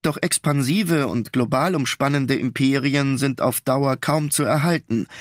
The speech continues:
und werden von den immer gleichen Problemen heimgesucht: Korruption,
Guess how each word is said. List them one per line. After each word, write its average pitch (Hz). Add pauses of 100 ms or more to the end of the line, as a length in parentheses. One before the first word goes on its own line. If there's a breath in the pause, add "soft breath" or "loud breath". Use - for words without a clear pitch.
(220 loud breath)
und 147
werden 139
von 135
den 135
immer 165
gleichen 131
Problemen 117
heimgesucht: 117 (280)
Korruption, 147